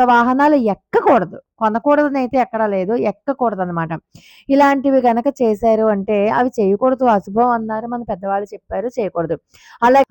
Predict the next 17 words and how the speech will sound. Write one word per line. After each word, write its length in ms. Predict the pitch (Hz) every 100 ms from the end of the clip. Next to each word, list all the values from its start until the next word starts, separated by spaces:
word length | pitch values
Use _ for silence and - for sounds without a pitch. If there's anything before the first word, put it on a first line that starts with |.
| 175
అన్నప్రాసన, 640 | 185 190 214 208 208 233 302 392 _ -
అక్షరాభ్యాసము 920 | - - - 208 208 220 214 214 220 233
చేయడానికి 520 | 226 214 214 208 214 240
ఎటువంటి 440 | 208 214 214 220
దోషము 460 | 220 208 202 214 240 233
ఏమీ 180 | 240 240
లేదు. 240 | 233 220 - _ _ _ _ _ _ _ -
చిన్నపిల్లలకి 680 | 302 302 320 349 339 330 330
మాత్రం 320 | 302 277 302 277
పుట్టు 240 | 262 - 339
వెంట్రుకలు 500 | 302 254 240 254 269
తీయించ-, 420 | 233 214 196 _ _
తీయించరు, 560 | 247 240 247 220 196 151 _ _ _ _ _
పుట్టు 220 | 240 214 254
వెంట్రుకలు 440 | 247 220 233 240 233
తీయించడము, 580 | 226 220 220 214 202 202 202 _ - 214
అలాగే 240 | 226 233